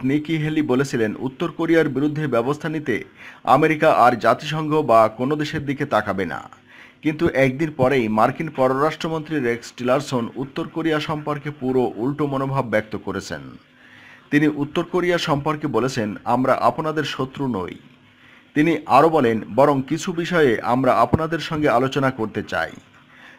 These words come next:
মঙ্গলবার মার্কিন পররাষ্ট্র মন্ত্রণালয়ের নিয়মিত সংবাদ ব্রিফিংকালে টিলারসন এসব কথা বলেছেন বলে জানিয়েছে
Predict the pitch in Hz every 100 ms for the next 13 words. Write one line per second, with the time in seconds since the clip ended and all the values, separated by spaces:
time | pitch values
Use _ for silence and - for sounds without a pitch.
0 | - 131 160 175 175 170 139 131 135 160
1 | 139 127 127 151 151 165 160 165 160 156
2 | 156 151 147 135 123 123 127 117 123 123
3 | 127 117 101 127 151 151 147 120 98 -
4 | 123 131 - 123 101 123 151 - 107 147
5 | 117 117 131 147 127 131 120 110 110 139
6 | 143 104 95